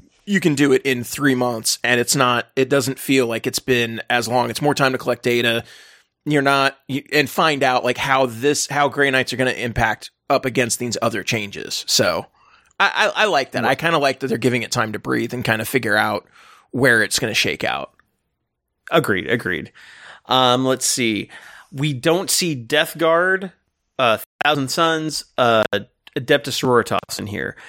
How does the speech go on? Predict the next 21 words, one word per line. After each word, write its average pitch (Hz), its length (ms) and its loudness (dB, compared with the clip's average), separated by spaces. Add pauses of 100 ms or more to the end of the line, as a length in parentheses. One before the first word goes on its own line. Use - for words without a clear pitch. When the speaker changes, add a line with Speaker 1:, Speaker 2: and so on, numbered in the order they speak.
(400)
Speaker 2:
And 143 300 2
Speaker 1:
Yep. 135 80 -4
Speaker 2:
from 165 360 0
all 214 240 2
reports, 214 580 0
those 190 500 -2
armies, 196 460 -2
and, 160 160 2
and, 170 200 0
and 151 260 -2
both, 175 320 0
you 185 240 -8
know, 143 140 2
independently 185 640 0
as 120 120 -2
well, 113 200 2 (240)
from 214 140 -2
all 277 80 4
reports, 226 320 0
those 202 300 0
armies 233 360 -2